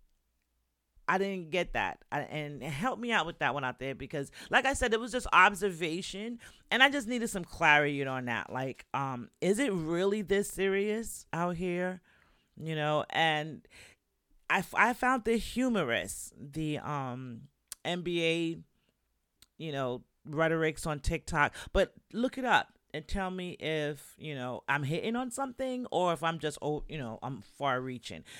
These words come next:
And that's okay if you think I'm far reaching. You could just put down, um, like, in the comments, you could put up, like, a tree branch or shit. Like, I'm reaching from, I'm, you reaching,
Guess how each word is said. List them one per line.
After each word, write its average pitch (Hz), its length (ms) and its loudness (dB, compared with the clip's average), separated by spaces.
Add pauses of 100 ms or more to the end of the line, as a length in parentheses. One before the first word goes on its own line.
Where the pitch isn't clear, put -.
(100)
And 185 80 -2
that's 285 200 4
okay 285 280 2
if 226 80 0
you 220 80 -4
think 196 180 -2
I'm 160 120 -2
far 156 240 2
reaching. 139 320 -6
You 180 60 -8
could 180 120 -8
just 180 180 -2
put 196 200 -4
down, 165 480 -2 (720)
um, 143 480 -8 (360)
like, 175 160 -6
in 185 100 -12
the 180 40 -12
comments, 175 560 -2
you 180 80 -6
could 175 140 -8
put 185 120 -4
up, 147 120 -4
like, 160 100 -8
a 135 80 -6
tree 190 340 -4
branch 131 480 -4
or 110 80 -6
shit. - 300 -8
Like, 113 220 -6
I'm 127 240 -8 (360)
reaching 151 440 -2
from, 131 360 -6
I'm, 139 220 -6
you 165 140 -4
reaching, 127 600 -6